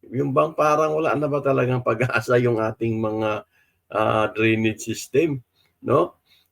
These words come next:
Yun lang kasi ang, ang, ang sa akin, ano? Wala na ba talagang pag-asa yung ating mga drainage system na para bang ang laki ng ginagasto natin dyan,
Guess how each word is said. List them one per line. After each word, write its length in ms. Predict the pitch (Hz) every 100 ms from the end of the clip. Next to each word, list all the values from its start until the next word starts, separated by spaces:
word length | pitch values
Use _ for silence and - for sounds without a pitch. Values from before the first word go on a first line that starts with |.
| 120
Yun 160 | 135
lang 180 | 147 156
kasi 240 | 143 127 156
ang, 220 | 151 147
ang, 480 | 120 143 143 143 139
ang 160 | 131
sa 340 | 131 - 110 113
akin, 300 | 135 113 98
ano? 160 | - _ _ _ _ _
Wala 240 | - 120 117
na 80 | 135
ba 100 | 135 131
talagang 340 | 127 127 127
pag-asa 540 | 120 117 107 117 117
yung 180 | 113 110
ating 300 | 110 107 113
mga 320 | 110 107 104
drainage 400 | 101 104 101 95
system 580 | 101 95 - 123 120 107
na 240 | 110 113 120
para 380 | - 120 120
bang 400 | 117 123 120 117 - _ _ _ _ _ _ _ _ _ _ _ _ _ _ -
ang 140 | 120 123 123 120 117 113
laki 400 | 113 - 165 156
ng 160 | 139
ginagasto 720 | 117 120 120 120 117 - 117
natin 420 | 110 107 107 107 98
dyan, 340 | 92 90 123